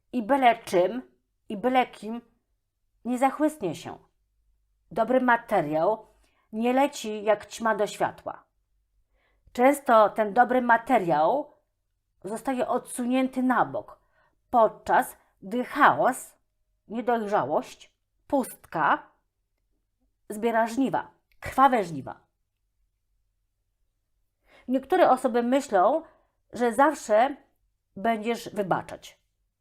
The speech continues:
że będziesz czekać w nieskończoność,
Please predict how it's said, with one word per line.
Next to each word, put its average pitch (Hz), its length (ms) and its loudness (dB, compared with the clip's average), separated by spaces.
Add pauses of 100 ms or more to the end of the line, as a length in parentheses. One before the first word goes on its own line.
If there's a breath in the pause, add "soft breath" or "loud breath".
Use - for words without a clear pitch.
(520)
że 214 360 2
będziesz 247 480 0 (420 soft breath)
czekać 254 420 -2 (360)
w 214 140 -10
nieskończoność, 247 1160 -4